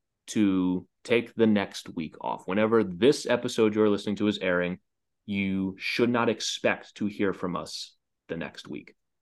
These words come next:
unless something happens. They sign a guy. P T Os.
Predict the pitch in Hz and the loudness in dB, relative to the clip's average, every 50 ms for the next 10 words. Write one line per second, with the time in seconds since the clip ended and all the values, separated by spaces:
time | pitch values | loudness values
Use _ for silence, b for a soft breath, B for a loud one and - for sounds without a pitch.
0 | - 98 101 104 101 98 92 90 101 131 131 85 90 - - - - - - _ | -2 0 0 2 0 0 -2 2 2 4 4 2 0 -4 -8 -12 -14 -14 -16 _
1 | _ _ _ - - - 76 69 - - 69 67 - 131 135 127 - - 69 73 | _ _ _ -10 -8 -8 -8 -6 -8 -10 -10 -6 -2 0 0 0 -2 -4 -6 -4
2 | 92 110 - - _ _ _ _ - 92 90 90 - - 104 92 90 92 92 90 | -4 -6 -6 -8 _ _ _ _ -4 -4 -4 -4 -4 -4 -2 -2 -2 -2 -4 -2
3 | 90 90 73 69 67 73 85 - b b b b b b b b b _ _ _ | -2 -2 -2 -2 -4 -4 -6 -8 b b b b b b b b b _ _ _
4 | _ _ _ - - 151 160 160 - 170 160 143 131 123 127 135 143 143 143 - | _ _ _ -2 2 2 2 2 2 4 6 8 8 10 8 8 6 4 0 -4
5 | - - | -10 -12